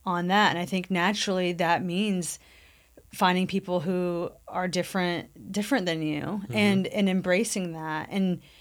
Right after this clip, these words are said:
Speaker 1: you know, I, I think of a lot of the older people I, I know too, and we're all over the map.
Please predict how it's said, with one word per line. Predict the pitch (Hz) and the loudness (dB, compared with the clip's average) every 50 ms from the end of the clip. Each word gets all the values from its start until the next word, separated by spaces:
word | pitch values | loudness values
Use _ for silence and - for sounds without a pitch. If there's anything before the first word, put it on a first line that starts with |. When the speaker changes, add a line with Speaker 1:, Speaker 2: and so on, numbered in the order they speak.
| - - - _ _ _ _ _ _ _ _ _ _ _ _ _ _ _ | -20 -20 -20 _ _ _ _ _ _ _ _ _ _ _ _ _ _ _
Speaker 1:
you | - 233 208 | 0 2 2
know, | 190 180 180 | 4 4 4
I, | 180 185 - | 4 4 4
I | - | 2
think | - - 220 214 202 208 | 0 0 0 0 2 2
of | 202 180 175 185 | 0 0 2 2
a | - 185 | 0 2
lot | 180 180 180 180 | 4 4 4 4
of | 185 180 | 4 2
the | 180 185 | 2 2
older | 139 185 185 185 | 2 0 0 -2
people | 175 - 190 - 190 | -6 -8 -6 -4 -2
I, | 185 185 180 180 - - | 0 0 0 -2 -2 -4
I | - 180 185 185 | -4 -4 -4 -2
know | 180 175 175 185 | -4 -4 -4 -4
too, | 175 - - 202 202 220 214 | -6 -4 -4 -2 -2 0 0
and | 196 180 160 - | -2 -4 -4 -4
we're | 180 196 226 226 | -4 -2 0 2
all | - 202 214 226 | 2 2 2 0
over | 226 220 208 208 | 0 -2 -2 -4
the | 202 190 202 | -2 -2 0
map. | 196 190 180 185 240 262 196 - - | 0 0 0 0 0 0 -2 -2 -4